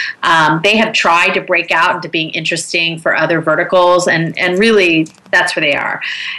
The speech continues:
And one of the things they're trying to do better is help you shop instead of window shop, so that's good. They're trying to work on their commerce solutions,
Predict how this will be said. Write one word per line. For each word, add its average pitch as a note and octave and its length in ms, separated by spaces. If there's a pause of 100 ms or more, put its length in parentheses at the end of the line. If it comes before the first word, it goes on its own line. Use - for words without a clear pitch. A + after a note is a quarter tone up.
(120)
And F#3 460
one B3+ 140
of C#4+ 80
the C#4 100
things A3+ 220
they're F#3+ 100
trying G3+ 300
to E3 80
do E3 100
better D#3+ 240
is D3+ 140
help E3+ 240
you D#3 120
shop D#3+ 460
instead D3 260
of C#3+ 100
window B3 340
shop, - 480
so F#3+ 160
that's F4 280
good. G3 200
They're F3 180
trying A3 100
to G3 60
work F#3+ 160
on F#3+ 80
their - 220
commerce G#3 320
solutions, D3 640